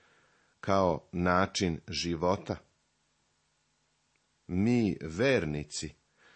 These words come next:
pozvani smo na mnogo viši nivo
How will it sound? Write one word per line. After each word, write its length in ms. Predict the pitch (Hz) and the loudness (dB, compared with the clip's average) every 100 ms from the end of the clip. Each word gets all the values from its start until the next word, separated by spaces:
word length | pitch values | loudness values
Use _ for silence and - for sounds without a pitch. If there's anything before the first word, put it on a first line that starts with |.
| - - _ _ | -20 -20 _ _
pozvani 520 | - 151 156 156 127 | 0 2 4 2 2
smo 280 | 110 107 101 | 0 0 2
na 140 | 95 90 | 2 2
mnogo 420 | 98 127 117 101 | 2 2 2 0
viši 460 | 110 143 - 90 | 0 -2 -2 -2
nivo 420 | 82 90 90 82 | 0 0 0 -2